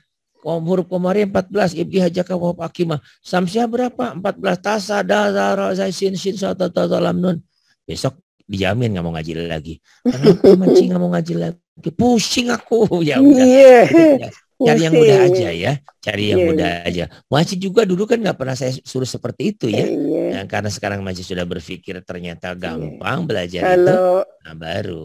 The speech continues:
Speaker 1: gitu kan.
Speaker 2: Bukan, sa-, Makcik rasa macam ni, kalau tak, belajar tajwid rasa makcik rugi.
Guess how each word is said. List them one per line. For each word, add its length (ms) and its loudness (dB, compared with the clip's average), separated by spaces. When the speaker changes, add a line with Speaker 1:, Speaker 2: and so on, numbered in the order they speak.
Speaker 1:
gitu 220 -20
kan. 80 -14
Speaker 2:
Bukan, 320 0
sa-, 220 -4
Makcik 360 -6
rasa 280 -2
macam 260 2
ni, 240 -2
kalau 400 -2
tak, 220 -8
belajar 440 0
tajwid 420 -2
rasa 240 -6
makcik 480 -4
rugi. 640 -2